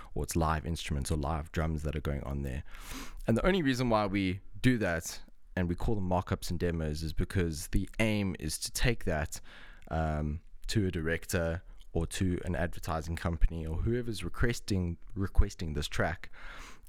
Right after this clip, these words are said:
uh, and get funding towards doing it for real and doing it f-, live, you know? Um, yeah, so that's, that's the very basics of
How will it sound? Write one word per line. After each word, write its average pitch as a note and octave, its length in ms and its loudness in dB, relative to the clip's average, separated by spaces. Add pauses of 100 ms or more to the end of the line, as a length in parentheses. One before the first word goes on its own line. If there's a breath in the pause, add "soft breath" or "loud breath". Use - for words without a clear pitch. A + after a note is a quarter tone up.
(120)
uh, E2+ 420 2 (580)
and F2 300 4
get F#2 180 2
funding G2 540 2
towards E2+ 600 0 (160)
doing E2+ 240 2
it D#2+ 180 0
for - 140 0
real C#2 420 -4
and F2 140 0
doing D#2+ 220 2
it D2+ 100 -2
f-, - 100 -2 (120)
live, D#2 600 0
you F#2 100 0
know? F2 280 2 (760 loud breath)
Um, E2+ 640 0 (1200)
yeah, A2 360 4
so G2 260 0
that's, - 420 2 (300)
that's - 380 0
the - 120 0
very F2 460 2
basics E2+ 560 0
of D#2 420 -2